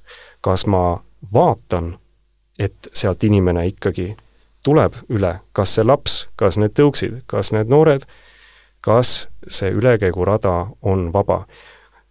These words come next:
Väga palju on ka sükest asja ja need on tõesti, äh, enamasti surmaga lõppevad õnnetused, kui on reguleerimata ülekäigurada,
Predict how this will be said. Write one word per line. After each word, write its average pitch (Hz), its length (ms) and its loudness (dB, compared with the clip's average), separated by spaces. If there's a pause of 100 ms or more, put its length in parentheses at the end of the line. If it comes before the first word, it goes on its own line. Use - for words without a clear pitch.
(480)
Väga 139 220 4
palju 147 340 6
on 110 100 4
ka 107 80 0
sükest - 420 0
asja 104 460 2
ja 104 100 -2
need 113 180 2
on 101 140 2
tõesti, 98 560 0
äh, 101 280 -2
enamasti 101 420 -2
surmaga 104 440 2
lõppevad 101 540 0
õnnetused, 107 560 -2
kui 113 320 2 (1200)
on 98 320 -2
reguleerimata 120 800 2
ülekäigurada, 107 600 0